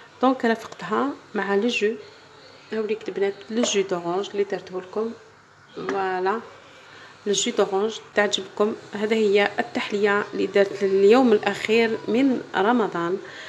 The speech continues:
دونك، آه، من، آه، ل-، التحلية الأخيرة هذه اللي درتها معكم. إن شاء الله ما يقبلنا رب عزيز، آه، رمضان.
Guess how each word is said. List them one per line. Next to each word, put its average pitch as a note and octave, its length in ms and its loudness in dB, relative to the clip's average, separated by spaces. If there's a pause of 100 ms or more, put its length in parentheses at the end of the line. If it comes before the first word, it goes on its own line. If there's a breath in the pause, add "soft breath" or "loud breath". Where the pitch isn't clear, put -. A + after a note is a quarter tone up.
(260 loud breath)
دونك، A3+ 440 6
آه، G#3 200 2
من، A#3+ 280 4
آه، F#3+ 400 2
ل-، F#3 440 2 (720)
التحلية G#3 480 0
الأخيرة G#3 560 0 (440 loud breath)
هذه G3+ 260 2
اللي G#3 140 2
درتها F#3+ 480 -2
معكم. G3+ 500 -2 (440)
إن G#3 60 -6
شاء A3 220 -4
الله G3+ 220 -4
ما F#3+ 480 0
يقبلنا G3+ 520 0
رب F3+ 360 -4
عزيز، F#3+ 440 0
آه، F#3 280 0
رمضان. G3 520 0